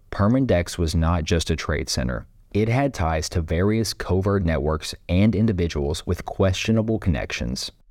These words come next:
New Orleans District Attorney Jim Garrison drew attention to Permindex as part of his investigation into the assassination of President John F. Kennedy, after discovering that Clay Shaw,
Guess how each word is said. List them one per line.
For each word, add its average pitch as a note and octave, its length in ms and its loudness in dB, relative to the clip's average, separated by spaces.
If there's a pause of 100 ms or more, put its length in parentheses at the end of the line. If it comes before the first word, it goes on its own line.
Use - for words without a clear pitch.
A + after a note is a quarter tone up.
(720)
New F#2+ 200 4
Orleans G#2 440 2
District - 500 -2
Attorney D#2 560 0
Jim E2 340 2
Garrison D#2+ 540 0 (220)
drew F2+ 240 2
attention F2 420 0
to F2 60 -2
Permindex D2+ 760 0
as E2 160 -2
part F2 240 -2
of - 60 -4
his F#2 220 -2
investigation F#2+ 880 0
into E2+ 200 2
the G2 140 2
assassination D2+ 920 -2
of - 160 -8
President E2 460 -2
John E2+ 420 0
F. D#2+ 300 -2
Kennedy, - 460 -6 (300)
after G2+ 320 -2
discovering E2+ 680 0 (140)
that E2+ 260 0
Clay F#2 380 0
Shaw, D#2 480 0